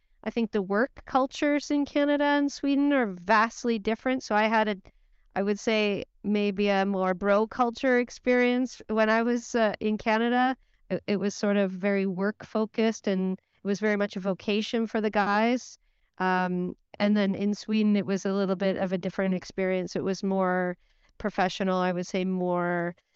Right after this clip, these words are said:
um, more diverse and more, uh, broad, I would say, because I, I think at that time also it was becoming much more global.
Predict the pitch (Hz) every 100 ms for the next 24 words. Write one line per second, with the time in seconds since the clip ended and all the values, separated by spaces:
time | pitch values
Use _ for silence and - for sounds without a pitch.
0 | _ - 170 170 170 165 170 165 - _
1 | _ _ _ _ _ _ _ _ _ -
2 | 220 214 196 185 190 190 190 - 185 185
3 | 180 180 180 180 175 107 50 - _ -
4 | - 185 180 175 - - - _ _ _
5 | _ - _ _ _ 180 208 208 185 131
6 | - 170 190 185 190 226 214 214 220 220
7 | - 233 226 208 202 - 196 190 196 -
8 | 160 185 - - 202 190 185 180 - 196
9 | 180 170 165 170 190 185 -